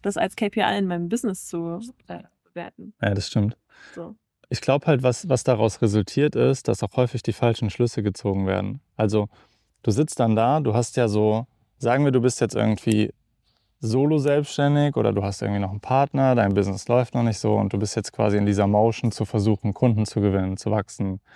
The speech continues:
Speaker 2: äh, Recurring Revenue zu generieren und so weiter.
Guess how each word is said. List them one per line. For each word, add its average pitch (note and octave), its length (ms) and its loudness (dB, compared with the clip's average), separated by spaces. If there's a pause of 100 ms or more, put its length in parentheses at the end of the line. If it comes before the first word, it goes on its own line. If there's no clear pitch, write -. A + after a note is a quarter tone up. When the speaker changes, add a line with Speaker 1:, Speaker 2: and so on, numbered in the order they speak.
(440)
Speaker 2:
äh, G2+ 100 -2
Recurring G#2 760 2
Revenue G#2+ 460 0
zu - 160 -6
generieren G2 400 -2
und G2 100 -4
so - 120 -12
weiter. G#2+ 320 -4